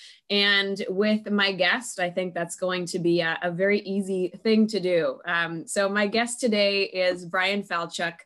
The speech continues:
He is a best-selling author, professional speaker, and a life coach. He's also been a C-level executive and part of several startups. He is committed to helping people overcome and achieve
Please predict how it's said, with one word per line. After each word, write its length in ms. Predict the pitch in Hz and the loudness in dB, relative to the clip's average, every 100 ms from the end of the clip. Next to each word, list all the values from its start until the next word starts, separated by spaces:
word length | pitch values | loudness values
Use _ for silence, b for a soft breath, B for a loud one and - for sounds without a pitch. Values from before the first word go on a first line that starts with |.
| B B B | B B B
He 200 | - 233 | 0 2
is 140 | 240 | 2
a 120 | 220 214 | 2 0
best-selling 600 | 214 214 - 233 220 214 | -2 -2 -2 0 0 0
author, 580 | 196 196 196 196 185 185 | 0 0 2 2 2 -2
professional 540 | 185 214 214 214 190 | -6 -4 -2 -4 -4
speaker, 460 | - 196 190 180 175 | -4 -4 -2 0 0
and 240 | - 170 | -2 -4
a 80 | 165 | -2
life 360 | 160 170 240 247 | -2 -2 -2 -2
coach. 500 | 233 302 - - B B B | -2 -2 -2 -6 B B B
He's 240 | - 226 185 | 0 0 2
also 320 | 220 226 262 | 0 2 2
been 160 | 247 247 | 2 2
a 80 | |
C-level 600 | 220 - 294 330 294 269 | 0 0 0 2 2 2
executive 760 | 214 190 180 196 208 196 190 175 | 2 0 -2 -2 0 2 2 0
and 400 | 175 170 170 - | 0 0 -4 -4
part 180 | - 202 | 0 0
of 80 | 190 | 0
several 400 | - 220 214 196 | 0 0 0 -2
startups. 720 | - 170 170 156 - - - | -2 -2 0 -2 -4 -6 -6
He 340 | - 208 202 196 | -4 0 4 4
is 320 | - 190 175 | 2 0 0
committed 460 | - 220 240 285 | 2 4 4 2
to 100 | 233 | 0
helping 320 | 220 196 196 190 | -2 0 -2 -2
people 300 | 190 185 175 | -2 0 0
overcome 640 | 190 202 214 - 190 185 | 2 0 -2 -2 -2 0
and 160 | 180 220 | -2 -4
achieve 600 | 226 - 208 214 214 | -4 -4 0 2 2